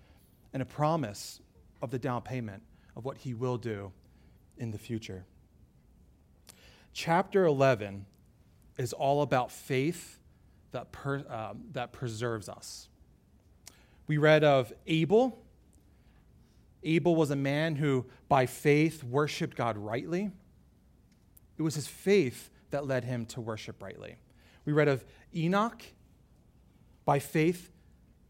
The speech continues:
through his faith, he was able to walk with God rightly, and God took him home. We read of Noah. By faith, his faith allowed him to fear God rightly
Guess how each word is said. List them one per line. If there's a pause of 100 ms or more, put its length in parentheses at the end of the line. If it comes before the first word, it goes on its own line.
(220)
through
his
faith, (420)
he
was
able
to (140)
walk
with
God
rightly, (160)
and
God
took
him
home. (1500)
We
read
of
Noah. (1120)
By
faith, (420)
his
faith (460)
allowed
him
to
fear
God
rightly